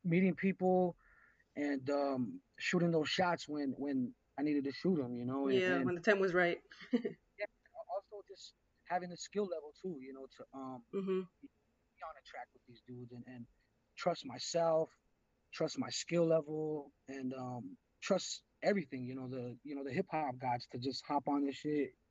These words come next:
Speaker 2: Yeah. <laughs>
Speaker 1: and, you know, so, um, yeah, I mean, a lot of people like that song, you know what I mean? Uh, the video's ill.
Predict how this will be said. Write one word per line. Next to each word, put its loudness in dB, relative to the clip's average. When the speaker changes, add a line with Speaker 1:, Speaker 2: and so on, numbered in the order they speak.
Speaker 2:
Yeah. 4
<laughs> 2
Speaker 1:
and, 4
you -16
know, -16
so, -18
um, -10
yeah, 6
I -2
mean, -4
a -6
lot 0
of 0
people 0
like -2
that -2
song, -2
you -2
know -4
what 0
I -2
mean? -2
Uh, -4
the -10
video's 4
ill. 4